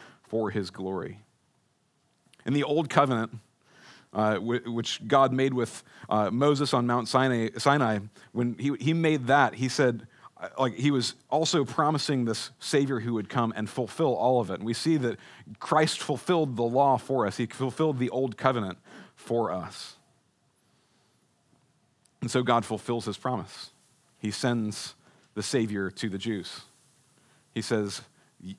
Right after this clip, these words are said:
this is the one who is coming." But the people to whom the, this gospel was proclaimed wouldn't be limited to the Jews for very long. Ephesians two fourteen through fifteen says, "The dividing wall of hostility,"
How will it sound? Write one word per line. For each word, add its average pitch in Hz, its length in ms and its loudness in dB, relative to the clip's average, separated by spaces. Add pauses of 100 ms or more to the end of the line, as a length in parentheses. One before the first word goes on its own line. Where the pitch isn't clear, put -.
(140)
this 104 440 0
is 110 340 -4
the 107 140 -4
one 110 220 -2
who 104 120 -2
is 90 100 -6
coming." 92 380 -4 (1400)
But 143 80 4
the 151 80 -2
people 220 320 -2
to 214 140 0
whom 175 300 2
the, 131 100 -2 (160)
this 139 200 2
gospel 139 600 0
was 117 180 -2
proclaimed 131 540 -2
wouldn't 156 320 -4
be 139 140 2
limited 117 680 -2 (280)
to 160 180 0
the 131 80 -2
Jews 110 400 -2
for 104 240 -4
very 101 260 -2
long. 90 300 -8 (1120)
Ephesians 143 500 0
two 151 280 2
fourteen 131 500 -2
through 120 140 -6
fifteen 123 420 -2
says, 117 240 0
"The 117 80 -4
dividing 143 460 2
wall 151 180 4
of 127 80 0
hostility," 113 720 -2